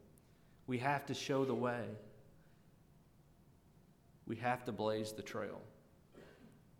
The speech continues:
So, Christian, I challenge you this morning. Feel your emotions. Express them in a healthy way. And through those emotions, find an opportunity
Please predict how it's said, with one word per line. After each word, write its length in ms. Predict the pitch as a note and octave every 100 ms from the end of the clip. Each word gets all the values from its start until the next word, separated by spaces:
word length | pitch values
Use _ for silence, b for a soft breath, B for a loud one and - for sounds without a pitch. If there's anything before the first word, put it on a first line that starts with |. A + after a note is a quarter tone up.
| - -
So, 140 | -
Christian, 420 | B2 C#3+ C3 C#3
I 80 | A2+
challenge 440 | A#2 B2+ B2 A#2+ A2
you 80 |
this 240 | G#2+ G#2+ -
morning. 300 | G#2+ F#2+ G2 G#2+ - B B B B B B B B - - - -
Feel 320 | - D#3+ D#3+ C#3+
your 180 | B2
emotions. 720 | A2+ G#2+ G2+ G2+ G2 - - - - - - - - - - - - - - - -
Express 540 | B2+ - - D#3+ D#3
them 220 | - C3
in 100 | B2
a 60 | A#2
healthy 400 | - C3 B2+ C3
way. 460 | A2+ A2+ G2+ F#2+ G2+ - - - - B B B B B - - B2+
And 200 | A#2 -
through 360 | - B2+ D3+
those 260 | D3+ D3 C#3
emotions, 640 | B2+ C3 C#3+ - D#3+ D3+ -
find 260 | B2 C3+ D3+
an 120 | B2+
opportunity 680 | A#2+ B2+ B2 - B2 A#2+